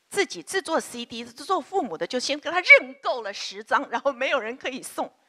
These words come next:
<laughs> 我们要鼓励他创业嘛，哈，就先认购了十张给我，然后干妈送了，什么送了，还剩下好几张没人可以送。<laughs> 我们就是鼓励他去发展嘛，是不是这样子？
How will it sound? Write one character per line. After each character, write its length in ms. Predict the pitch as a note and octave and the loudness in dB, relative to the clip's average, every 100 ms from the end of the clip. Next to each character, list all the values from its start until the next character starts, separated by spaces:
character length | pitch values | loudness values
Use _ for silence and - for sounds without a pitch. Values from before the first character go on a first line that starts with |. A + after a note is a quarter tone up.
| _ - | _ -12
<laughs> 1300 | C#4+ - - - - E4+ - - D#5 D5+ _ - D#5+ D#5 | 2 4 8 6 6 2 0 -4 -2 -4 _ -16 -14 -6
我 80 | F4 | -4
们 60 | |
要 140 | C#4+ F#4+ | 4 4
鼓 220 | - A#3+ | 4 0
励 120 | F4 | -2
他 140 | F4 - | 0 2
创 240 | - D4+ | 4 2
业 160 | C4+ A3 | 4 0
嘛， 100 | D#3 | 0
哈， 140 | F#3+ - - | -6 -16 -12
就 100 | - | -8
先 240 | - E4+ E4+ | -2 0 6
认 240 | F#4 B3+ | 6 6
购 200 | D4+ C#4+ | 2 0
了 120 | F#3 - | 0 -8
十 220 | - B3 | -18 -16
张 220 | C#4+ D#4 D#4+ | 0 0 0
给 160 | B3 | -4
我， 180 | B3+ E3+ - - | 0 0 -2 -20
然 100 | - | -8
后 60 | A#3 | -8
干 200 | - E4 | 2 2
妈 220 | D4+ D4 | 4 0
送 220 | F4 F4 G#3+ | 0 -4 -6
了， 60 | |
什 140 | G3+ F#3+ | -8 -4
么 100 | A#3 | -2
送 220 | G3+ F3 | 0 -2
了， 80 | G3 | -4
还 160 | G#3 | -12
剩 160 | G#3 C4 | -8 -4
下 80 | G#3 | 0
好 160 | G3 | 0
几 120 | G3 | -2
张 140 | F3 F#3+ | -2 0
没 120 | F#3 | 0
人 120 | F3+ | -2
可 80 | F#3+ | -2
以 60 | F3 | -2
送。 200 | - - _ - - - B4 D#4+ | -2 -2 _ -16 -2 8 8 8
<laughs> 600 | D#4 D4+ - C#5 C#5+ C#5+ | -2 -4 -8 -14 -14 -6
我 180 | A4+ G#4+ | 0 0
们 120 | D4+ | 0
就 120 | A4 | -2
是 100 | G#4 | -2
鼓 260 | F#4+ C4 F3 | -4 -4 -6
励 160 | B3+ C#4 | -6 -10
他 180 | - | -10
去 140 | C4 A#3+ | -12 -16
发 260 | - A3 | -16 -18
展 220 | A3 G3 - | -16 -18 -18
嘛， 60 | - - _ _ _ _ _ | -20 -20 _ _ _ _ _
是 140 | - | -16
不 60 | C#4 | -14
是 120 | C4 | -12
这 100 | A#3+ | -6
样 180 | C4 F#3 | -4 -4
子？ 180 | F3+ - | -8 -20